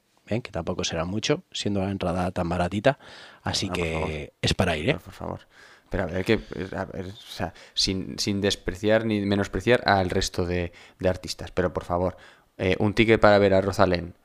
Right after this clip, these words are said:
Speaker 2: y otro ticket para ver a Maya, yo creo que por separado no te cuestan veinticinco euros.
Speaker 1: No.
Speaker 2: Así te lo digo.
Speaker 1: No, no, no.
Speaker 2: O sea, ver a Maya no te cuesta veinticinco euros.
Speaker 1: Y a Rosalén
Speaker 2: En Pa-,
Speaker 1: tampoco.
Speaker 2: en Pamplona menos. Y a Rosalén tampoco.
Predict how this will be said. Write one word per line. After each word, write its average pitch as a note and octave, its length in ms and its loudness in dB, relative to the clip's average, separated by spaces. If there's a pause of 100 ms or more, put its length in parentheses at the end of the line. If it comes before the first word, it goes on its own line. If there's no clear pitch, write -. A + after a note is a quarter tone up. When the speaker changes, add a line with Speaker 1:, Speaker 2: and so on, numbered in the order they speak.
Speaker 2:
y G2 120 2
otro G#2 160 4
ticket F#2+ 260 2
para F2+ 120 4
ver G2 160 6
a G2 60 6
Maya, C#3+ 420 4 (400)
yo A#2+ 160 6
creo C#3+ 100 6
que C3+ 100 6
por A2 140 6
separado D#3 540 4 (220)
no A2 180 2
te G#2+ 80 4
cuestan F#2+ 300 0
veinticinco F2 420 -6
euros. D2 140 -6
Speaker 1:
No. G2 140 -2 (680)
Speaker 2:
Así G#2 180 0
te G2 80 0
lo F#2+ 100 4
digo. F2 140 -2
Speaker 1:
No, A2 120 -2
no, G2+ 140 -6
no. G2 120 -6
Speaker 2:
O - 20 -6
sea, G2+ 240 2
ver C3 180 6
a D#3+ 40 8
Maya F3+ 280 4
no A#2+ 160 4
te G#2+ 80 4
cuesta F#2+ 240 2
veinticinco F2+ 440 -4
euros. F2 120 0
Speaker 1:
Y G#2+ 40 0
a G#2+ 40 2
Rosalén G#2 380 -2
Speaker 2:
En A2 60 0
Pa-, A#2 60 2
Speaker 1:
tampoco. G#2+ 240 2
Speaker 2:
en G2 60 0
Pamplona B2+ 340 4
menos. F#2 280 -4 (420)
Y G#2 120 4
a F#2+ 60 8
Rosalén F2+ 360 -2
tampoco. C3 500 2